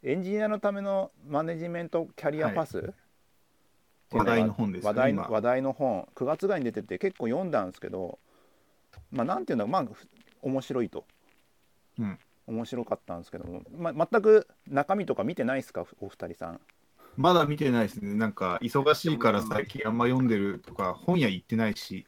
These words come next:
Speaker 2: Amazonも見てない。
Speaker 1: あー。
Speaker 2: ただ、あ、Twitterのフィードの中ですごい出てくるのは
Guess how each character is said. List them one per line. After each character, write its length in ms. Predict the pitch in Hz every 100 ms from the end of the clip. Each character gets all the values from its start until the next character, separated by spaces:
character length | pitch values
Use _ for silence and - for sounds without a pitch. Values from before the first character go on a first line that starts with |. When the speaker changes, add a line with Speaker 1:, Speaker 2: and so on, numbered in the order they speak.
| -
Speaker 2:
Amazon 400 | 135 139 104 98
も 80 |
見 100 | 92
て 100 | -
な 80 | -
い。 60 | - -
Speaker 1:
あ 220 | 104 107
ー。 20 |
Speaker 2:
た 100 | 190
だ、 260 | 165 131 - - _ - - 196
あ、 260 | 147 135 - -
Twitter 380 | - 214 - 226
の 140 | 220
フ 60 | 220
ィ 100 | 226
ー 40 |
ド 120 | 220
の 120 | 220 214
中 320 | 208 202 147
で 220 | 131 117
す 140 | -
ご 140 | 170 160
い 180 | 117 101
出 160 | 139 131
て 100 | 120
く 100 | 110
る 100 | 104
の 100 | 107
は 260 | 104 98